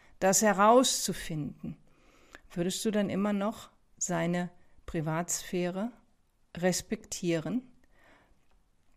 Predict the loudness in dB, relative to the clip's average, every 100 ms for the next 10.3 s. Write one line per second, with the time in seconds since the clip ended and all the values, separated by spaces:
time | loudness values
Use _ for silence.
0 | -20 _ _ _ _ _ _ _ -20 _
1 | 0 2 4 6 6 6 4 2 0 2
2 | 4 4 4 4 4 2 2 2 0 0
3 | 2 0 0 -2 0 0 -2 -2 0 0
4 | 0 -2 -2 -2 2 0 2 -2 -2 -2
5 | 0 2 0 0 -2 -2 -4 -4 -4 -4
6 | -4 -2 0 0 0 0 0 0 0 -2
7 | -2 -2 -2 -2 0 2 4 2 0 -2
8 | -2 -2 -4 -6 -14 -20 -20 -8 2 4
9 | 4 4 2 0 -2 -2 0 0 0 2
10 | 4 2 0